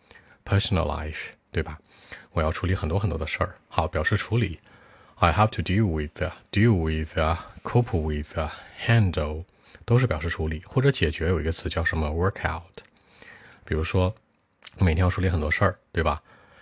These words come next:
I have to handle lots of things, I have to deal with lots of things，都是一样的。而且呢，就是买杯咖啡什么的，grab some coffee是没问题的。但是呢，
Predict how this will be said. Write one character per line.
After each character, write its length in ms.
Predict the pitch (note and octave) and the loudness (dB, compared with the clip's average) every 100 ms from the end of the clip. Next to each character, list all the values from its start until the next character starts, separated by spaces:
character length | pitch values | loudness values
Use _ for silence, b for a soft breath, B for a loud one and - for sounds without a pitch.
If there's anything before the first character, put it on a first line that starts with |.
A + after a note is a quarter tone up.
| B | B
I 120 | F2+ | 0
have 80 | E2+ | 0
to 160 | - F2 | -2 -2
handle 380 | A2+ A2+ F2+ | 4 4 4
lots 260 | D#2+ D#2 - | 2 0 0
of 180 | D#2+ - | -2 -2
things, 460 | E2 D#2+ E2 - - | -4 -4 -6 -8 0
I 80 | D#2+ | 0
have 120 | D#2 | 0
to 100 | - | -2
deal 260 | D#2+ G#2 C3+ | 0 2 2
with 260 | E2 D#2 | 0 -2
lots 300 | E2+ D2+ - | -4 -4 -4
of 100 | D2+ | -6
things， 540 | - D#2+ D2+ D2+ - - - | -4 -6 -6 -10 -12 -14 -4
都 120 | E2 | -4
是 120 | D2+ | -4
一 40 | |
样 240 | C#2+ F#2+ A2 | -4 -2 -2
的。 100 | D#2 - B B B B B B B | -4 -10 B B B B B B B
而 140 | E2+ | -2
且 200 | F2+ F2 | 0 -2
呢， 260 | D#2+ D2+ D2+ | -2 -2 -4
就 140 | - | -4
是 100 | E2 | -4
买 220 | E2 D2+ D2+ | -2 -2 -2
杯 140 | F#2 | -2
咖 200 | - G#2 | 0 2
啡 160 | G#2+ G#2+ | 4 4
什 140 | F#2 | 2
么 80 | D2+ | 0
的， 100 | D2 | -2
grab 240 | - E2+ | 2 2
some 240 | E2 - D#2 | 2 -4 -4
coffee 420 | - F#2 - G#2+ | 0 0 2 2
是 80 | G#2 | 2
没 120 | E2 | 2
问 140 | F#2 | 4
题 160 | A2 E2+ | 4 2
的。 140 | E2+ F2+ | -6 2
但 200 | G#2 G#2+ | 4 4
是 220 | - B2+ | 4 4
呢， 160 | G#2 | 4